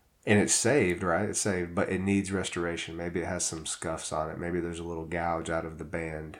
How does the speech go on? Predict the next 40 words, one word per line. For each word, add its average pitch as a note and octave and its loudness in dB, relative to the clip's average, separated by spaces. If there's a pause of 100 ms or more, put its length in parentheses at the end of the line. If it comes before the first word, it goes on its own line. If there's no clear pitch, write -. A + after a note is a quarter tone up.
(380)
that E2 -8
needs, E2+ -6
they - -6
need E2 -6
to E2+ -6
put F2+ -6
a E2 -4
little E2 -4
weld E2 -4 (220)
in D#2+ -8
there E2 -8
or E2 -10
something, E2 -8
you E2 -6
know, D#2 -6
some, E2+ -12 (200)
weld E2+ -4
some E2+ -8
fresh E2+ -4
gold E2+ -4
into E2 -6
it E2 -6
or F2 -10
something. - -10 (420)
Polish F#2+ 8
it F#2 0
up, F#2 0
polish, F#2+ 2
get F#2 -2
the F#2 -8
grime F#2 0
off F2+ -2
the F#2 -4
diamond F2 0
and E2 -6
make F2 -4
it F2 -6
look F2+ -6
brand F2 -4
new. F2 -6